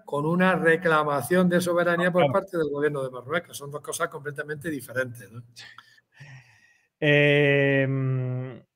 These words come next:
Speaker 2: bueno, mm, ahí están las maniobras, ahí estamos, en fin. Eh, yo, eh, eh, los argumentos serían los mismos en todo caso que frente a Ceuta y Melilla, porque Ceuta y Melilla, Marruecos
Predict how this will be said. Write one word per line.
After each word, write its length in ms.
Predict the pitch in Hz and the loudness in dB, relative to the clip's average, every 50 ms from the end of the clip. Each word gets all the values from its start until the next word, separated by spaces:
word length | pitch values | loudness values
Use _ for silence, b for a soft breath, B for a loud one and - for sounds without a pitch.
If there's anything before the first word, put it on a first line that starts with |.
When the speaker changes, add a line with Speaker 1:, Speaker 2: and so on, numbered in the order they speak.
| _ _ | _ _
Speaker 2:
bueno, 360 | - 175 156 135 147 143 - _ _ | 6 6 6 6 4 0 -8 _ _
mm, 360 | 160 147 139 135 135 135 135 131 160 170 165 - | -8 -4 -2 -2 0 -2 -2 0 0 0 0 4
ahí 200 | 175 165 170 180 | 6 8 10 10
están 200 | 175 175 180 175 | 10 10 10 10
las 100 | 175 175 | 10 10
maniobras, 560 | 180 175 175 180 185 196 196 196 208 190 180 | 8 8 6 8 8 8 10 10 12 10 10
ahí 120 | 170 175 | 10 8
estamos, 320 | 180 175 185 170 165 165 143 | 6 6 6 4 4 4 4
en 200 | 180 170 139 127 | 2 2 2 0
fin. 20 | b b b b b b b b b b _ | b b b b b b b b b b _
Eh, 1000 | - 165 165 165 156 156 156 156 147 147 143 143 139 135 135 135 135 135 131 131 131 135 135 - _ - 131 - _ _ _ _ | 2 6 8 8 10 10 10 8 8 6 6 4 4 2 2 2 2 2 2 0 -2 -6 -10 -18 _ -20 -20 -20 _ _ _ _
yo, 160 | - 175 160 151 - - - 131 - - | -10 -10 -10 -10 -10 -12 -14 -8 -4 -2
eh, 100 | 185 185 - | 0 2 4
eh, 80 | 208 | 6
los 140 | 190 190 180 | 6 8 8
argumentos 760 | 185 196 190 185 208 208 226 233 214 - 240 240 226 - - _ | 6 6 6 6 6 8 6 6 8 8 8 8 8 6 -2 _
serían 320 | - - 190 185 196 202 202 | -2 2 6 8 8 10 10
los 100 | 202 190 | 8 8
mismos 300 | 190 196 190 202 208 196 | 6 6 4 4 4 4
en 80 | 180 | 6
todo 140 | 175 180 170 | 6 6 6
caso 340 | 156 170 160 185 214 202 - | 6 6 6 6 6 4 4
que 240 | - 175 156 151 135 | 4 4 4 4 4
frente 360 | - - 143 139 139 131 139 | 2 0 0 0 0 2 2
a 160 | 131 131 135 | 2 4 4
Ceuta 220 | - 165 151 - | 4 4 4 4
y 60 | 143 127 | 2 2
Melilla, 420 | 123 117 156 214 208 170 107 - _ _ _ _ _ _ _ _ _ _ | 4 6 6 6 6 4 0 -2 _ _ _ _ _ _ _ _ _ _
porque 400 | - 123 120 120 117 113 113 117 - | -16 -12 -6 -4 -2 -2 -2 -2 -2
Ceuta 220 | - 131 120 135 | -2 -2 0 0
y 40 | 131 | 2
Melilla, 460 | 131 131 131 135 135 143 151 160 - - | 2 4 4 4 6 6 6 6 4 2
Marruecos 440 | 147 131 127 139 139 160 165 165 | 0 2 2 6 6 6 6 4